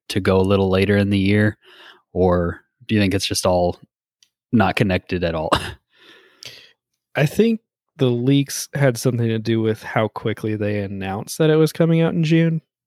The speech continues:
Speaker 2: Like, I
Speaker 1: Right.
Speaker 2: don't know for sure that they would have picked June nineteenth. I think it probably would have come out right around then anyway.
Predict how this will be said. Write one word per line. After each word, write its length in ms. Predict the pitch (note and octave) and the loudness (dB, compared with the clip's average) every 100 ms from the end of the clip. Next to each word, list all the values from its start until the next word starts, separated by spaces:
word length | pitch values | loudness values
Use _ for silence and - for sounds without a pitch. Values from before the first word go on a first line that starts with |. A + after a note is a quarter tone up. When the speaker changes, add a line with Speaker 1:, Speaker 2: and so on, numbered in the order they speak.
| _ - | _ -2
Speaker 2:
Like, 160 | A#2 | 0
I 60 | A2+ | 2
Speaker 1:
Right. 80 | B2 | 2
Speaker 2:
don't 160 | A#2+ B2+ | 0 -2
know 240 | A#2 A2+ | 0 -2
for 180 | - A2+ | 0 -2
sure 280 | - A2+ G#2+ | -2 -2 0
that 160 | G#2 | -2
they 120 | G#2 G#2 | -2 -2
would 180 | G#2 | -2
have 200 | G2+ - - - _ | -4 -8 -16 -20 _
picked 280 | - A2 - | -2 -2 -2
June 260 | B2 A2+ G#2+ | 0 0 0
nineteenth. 420 | G2+ B2+ A2+ A2 | -4 -2 -2 0
I 80 | C3+ | 2
think 200 | D#3 A#2+ | 2 2
it 180 | A2+ - | 0 0
probably 260 | A2+ G2+ | 0 0
would 140 | G2 G2 | -2 -4
have 80 | - | -4
come 180 | G#2 | -4
out 220 | G2 G2 G#2 | -4 -4 -4
right 160 | G#2 | -6
around 360 | F#2+ F#2 G2 G#2+ | -6 -4 -2 -2
then 160 | G#2 G2+ | -2 -2
anyway. 420 | G#2 A2 A2 | 0 2 2